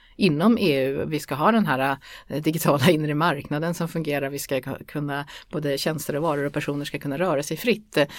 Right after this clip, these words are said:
så finns det ju väldigt mycket om man pratar om digitalisering som också behöver lösas utifrån det. Så att det pågår ju väldigt mycket arbete inom många olika delar. Vi har en gemensam ingång till Europa till exempel, S-, Single Digital Gateway, eh, <clears throat> och, eh, som ställer krav på massa saker.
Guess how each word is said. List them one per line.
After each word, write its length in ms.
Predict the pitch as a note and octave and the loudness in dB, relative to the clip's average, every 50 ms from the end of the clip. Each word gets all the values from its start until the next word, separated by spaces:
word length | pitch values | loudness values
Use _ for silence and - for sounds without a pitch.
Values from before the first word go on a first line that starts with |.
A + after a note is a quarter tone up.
| - - | -16 -14
så 160 | - - E3 E3 | -6 -2 2 4
finns 200 | G3 G#3+ G#3+ G#3+ | 6 6 6 8
det 60 | F#3 | 6
ju 60 | F3+ | 6
väldigt 340 | F3 D3+ C#3 D3 G3 C4 - | 6 6 4 4 2 2 4
mycket 300 | D#4 A#3 - - - D3 | 4 2 2 2 -2 -2
om 60 | C#3+ | 0
man 120 | C#3+ C#3+ | 0 -2
pratar 300 | C#3+ - C#3+ C#3+ - - | 0 -2 -2 -2 0 0
om 80 | C3+ C#3 | -2 0
digitalisering 840 | C3+ C3+ D3 D3 D3+ C#3 C3+ - - B3 C4 G#3+ E3+ D#3 - C3 - | 0 -2 -2 -2 -4 -4 -2 0 0 2 2 2 2 2 0 -2 -4
som 220 | - - - D#3+ - | -6 -4 -4 -2 -2
också 460 | - - - - - - B3+ A3+ - - - _ _ | -4 -6 -6 -6 -2 2 2 2 0 0 -8 _ _
behöver 260 | - E3 E3 D#3 D3+ | -4 -2 0 0 0
lösas 580 | D#3 D#3 C3 B2+ - - - - - - - - _ - - - - - | 0 0 0 -2 -2 -4 -6 -4 -4 -6 -6 -8 _ -18 -20 -14 -8 -6
utifrån 400 | C#3 C#3+ - C3+ - D3+ C#3+ D3 | -4 -4 -4 -4 -4 -2 2 4
det. 220 | F3+ F#3+ - C#3+ | 4 4 4 2
Så 100 | - D3+ | -2 -4
att 60 | D3 | -2
det 80 | - E3 | -4 -2
pågår 480 | - - F3+ D3 D3 D3 D3+ D3+ D#3 | 2 4 4 4 4 4 2 2 4
ju 160 | D#3 D3+ D3+ D3+ D3+ - - - - | 4 4 2 0 -2 -8 -20 -6 0
väldigt 280 | - D3+ C#3 F3 - | 2 2 2 2 4
mycket 220 | - B3 A3 - E3 | 4 4 4 4 2
arbete 500 | D#3 C#3+ D3 C3 C3+ - - - - - | 0 0 0 -2 -2 -2 -2 -4 -2 -2
inom 360 | D#3+ D#3 D#3+ D#3 - - - _ | -4 -4 -4 -6 -6 -8 -10 _
många 260 | - F3 D#3+ D3 D3 | -4 -2 -2 0 0
olika 280 | D#3 D3+ D3 - - C#3 | 0 0 0 0 0 0
delar. 360 | D#3 E3 D#3 C#3+ D3 G3 A3 | 0 0 0 0 2 2 2
Vi 80 | F#3+ F3 | 4 4
har 80 | D#3+ | 4
en 200 | - D#3+ D#3 D#3 | 2 2 0 0
gemensam 360 | D#3+ D#3+ D#3 D3 D3 C#3+ - D#3 | -2 -4 -4 -6 -6 -6 -6 -6
ingång 240 | D3+ D3 C#3 C#3+ | -6 -6 -6 -6
till 120 | C#3+ - D3 | -4 -2 -2
Europa 280 | D3 C#3+ C#3 - D#3 | -2 -2 -4 -4 -6
till 140 | D#3 - F3 | -4 -4 -4
exempel, 440 | F3+ E3+ E3+ D#3 D#3+ - D#3 E3 G#3 | -4 -2 -4 -4 -2 -2 -2 -2 -2
S-, 260 | G#3+ G#3+ - - - - | -2 -4 -6 -10 -10 -12
Single 320 | - - D#3 D#3 D#3 E3+ | -10 -6 -6 -6 -4 -6
Digital 360 | D#3+ D3+ D#3 - D3 - D#3 D#3 | -6 -8 -8 -8 -8 -8 -6 -4
Gateway, 480 | D#3 D3+ D3 C#3+ - F3 E3+ F#3+ C4 - - - - - - - - - - | -4 -4 -4 -2 0 2 2 2 2 0 -6 -14 -14 -14 -14 -16 -16 -10 -4
eh, 380 | - E3+ E3 D#3+ E3 E3 D#3+ - - _ _ - G3+ F3+ | 0 0 2 2 2 0 0 -2 -6 _ _ 0 0 0
<clears throat> 340 | - - - - - E3+ - | -2 -4 -12 -12 -10 -8 -4
och, 380 | - F3+ E3 - - _ - E3+ | -2 -2 -2 -2 -4 _ 2 4
eh, 100 | D#3 C3 | 4 4
som 140 | - F3+ | 4 2
ställer 240 | E3+ - F3+ E3 E3 | 2 2 4 2 2
krav 280 | E3 - E3 D#3+ E3+ F3+ | 2 2 4 4 4 4
på 100 | - F3+ | 2 0
massa 240 | F3+ E3+ E3 - E3+ | -2 -2 -2 -4 -4
saker. 440 | - D#3+ D#3 D3+ - D#3 E3 G#3+ | -2 -2 -2 0 2 2 2 2